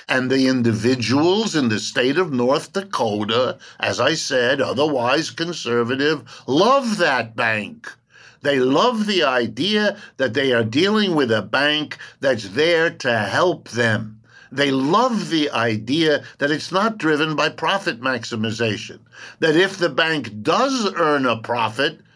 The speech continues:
it's returned to the state government as a revenue, thereby lowering the taxes North Dakota has to collect from its businesses and people to the amount of bank profit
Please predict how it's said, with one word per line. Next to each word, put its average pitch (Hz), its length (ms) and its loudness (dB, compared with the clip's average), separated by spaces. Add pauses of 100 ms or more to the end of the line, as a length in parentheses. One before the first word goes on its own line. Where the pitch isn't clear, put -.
(440)
it's 170 320 0
returned 220 720 0
to 175 140 0
the 135 180 -2
state 220 720 -4
government 156 680 0 (340)
as 147 200 0
a 151 120 4
revenue, 147 840 2 (220)
thereby 175 540 2
lowering 175 960 2
the 160 100 0
taxes 160 920 -2 (240)
North 160 320 0
Dakota 147 480 0
has 131 280 -2
to 135 100 -8
collect 160 480 -2
from 143 200 -2
its 110 200 -4
businesses 123 680 -4
and 113 220 -2
people 127 580 0 (300)
to 180 140 4
the 165 160 4
amount 156 560 2 (100)
of 135 420 0
bank 208 480 0
profit 131 640 -2